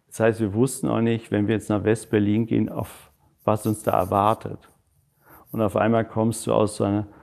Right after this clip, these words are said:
ich meine, in der D D R habe ich von meinem Vater, wenn er sein Gehalt gekriegt hat, eine Tafel Schokolade gekriegt. Eben, es gab keine Orangen, keine Bananen, nix,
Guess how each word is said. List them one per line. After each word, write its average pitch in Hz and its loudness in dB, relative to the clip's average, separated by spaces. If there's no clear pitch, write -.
ich 107 -6
meine, 101 0
in 104 0
der 101 0
D 101 0
D 104 0
R 107 0
habe 113 -2
ich 104 -8
von 107 -6
meinem 101 -2
Vater, 117 -2
wenn 110 -2
er 107 0
sein 101 -2
Gehalt 98 0
gekriegt 110 -6
hat, 104 -6
eine 107 0
Tafel 107 -2
Schokolade 110 0
gekriegt. 151 -4
Eben, 104 0
es - -8
gab 104 0
keine 101 -2
Orangen, 113 2
keine 107 -2
Bananen, 104 2
nix, - -2